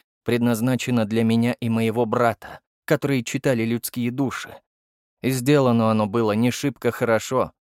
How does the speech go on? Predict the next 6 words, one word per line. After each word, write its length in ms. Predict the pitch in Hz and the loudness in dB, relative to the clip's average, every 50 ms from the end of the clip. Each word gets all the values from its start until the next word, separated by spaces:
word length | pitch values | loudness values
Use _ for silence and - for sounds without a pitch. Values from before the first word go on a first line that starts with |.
| _ _ _ _ _ _ _ _ _ | _ _ _ _ _ _ _ _ _
Если 380 | - 82 85 92 90 - - 92 | -4 -2 -2 -2 -2 -2 -4 -4
бы 140 | 85 98 | -2 -2
это 180 | 95 87 - 87 | -2 -2 -4 -6
ставил 400 | - - - 104 98 95 95 98 | -4 -2 -2 -2 0 0 -2 -2
знающий 520 | 92 90 98 101 95 87 85 82 - - 87 | -2 -2 -4 -4 -2 -4 -6 -8 -10 -12 -12
человек, 540 | - - 92 92 90 92 110 117 - - | -8 -4 -4 -2 -2 -2 -2 -4 -6 -8